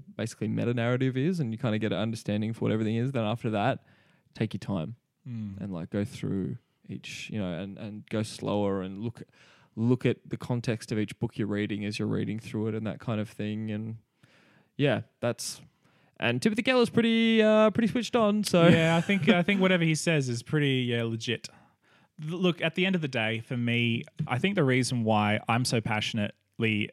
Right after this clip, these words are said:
Speaker 2: against the practice of proof texting is because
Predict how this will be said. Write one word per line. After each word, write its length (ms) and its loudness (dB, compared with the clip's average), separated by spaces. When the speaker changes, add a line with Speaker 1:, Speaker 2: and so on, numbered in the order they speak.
Speaker 2:
against 840 -4
the 320 -2
practice 460 -6
of 120 -8
proof 280 -6
texting 560 -8
is 380 0
because 500 0